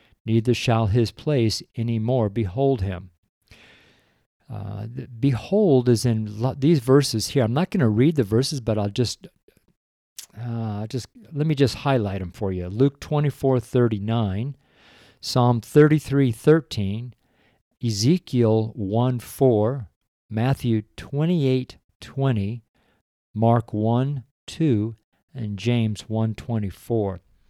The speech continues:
You see how confusing that was? To me, that seems kinda confusing. I don't quite know how to do that. Uh, this is not the normal way I do a Sunday prayer letter, but for some reason, this is how the Holy Ghost has led me.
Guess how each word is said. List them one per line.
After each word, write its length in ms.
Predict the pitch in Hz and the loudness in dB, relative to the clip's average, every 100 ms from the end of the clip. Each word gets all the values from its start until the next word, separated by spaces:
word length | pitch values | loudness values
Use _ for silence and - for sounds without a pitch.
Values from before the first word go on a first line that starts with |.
| _ _ - - - - - | _ _ -20 -20 -20 -20 -14
You 80 | - | -8
see 160 | - 220 | 0 4
how 140 | 202 | 4
confusing 600 | - 135 - 165 156 143 | 4 2 6 6 8 4
that 180 | 123 120 | 4 2
was? 180 | 120 120 | 4 4
To 120 | - | 2
me, 180 | 208 262 | 4 6
that 180 | 151 135 | 6 4
seems 320 | - 151 - | 2 0 0
kinda 280 | - 131 117 | 0 2 2
confusing. 680 | 120 110 135 131 110 107 | -2 -4 2 4 4 0
I 100 | 113 | -2
don't 340 | 151 151 151 143 - | 0 0 -2 -6 -10
quite 360 | - 170 180 | 0 0 2
know 140 | 139 123 | 2 2
how 120 | 127 | 2
to 120 | 110 | 0
do 300 | 95 117 127 | 2 2 4
that. 360 | 110 101 107 - - - - - | 2 0 -4 -6 -14 -20 -20 -10
Uh, 160 | 120 110 | -8 4
this 320 | 151 160 - | 4 4 0
is 140 | 104 | -2
not 400 | 123 151 180 - | 0 2 2 2
the 100 | 127 | 2
normal 720 | 120 120 127 151 143 127 107 | 2 4 6 6 4 2 2
way 320 | 110 123 127 | 2 2 2
I 160 | 110 104 | 2 0
do 280 | 95 123 110 | 2 2 4
a 60 | |
Sunday 380 | 98 - 117 101 | 0 -2 0 -2
prayer 340 | - - 156 120 | -4 0 2 2
letter, 240 | 107 139 | 2 -2
but 380 | 110 101 - _ | -2 -6 -6 _
for 160 | - | -10
some 400 | 98 - 139 175 | -4 0 2 2
reason, 460 | 117 101 95 143 104 | 0 0 -2 -4 -2
this 260 | 107 120 - | 0 0 0
is 140 | 131 | -4
how 260 | - 117 110 | -4 -4 -2
the 120 | 104 | -2
Holy 320 | 95 104 117 | -2 -2 -2
Ghost 300 | 107 101 - | -2 -4 -6
has 160 | 104 90 | -8 -4
led 340 | 110 127 107 | 0 0 -2
me. 200 | 92 90 | -6 -10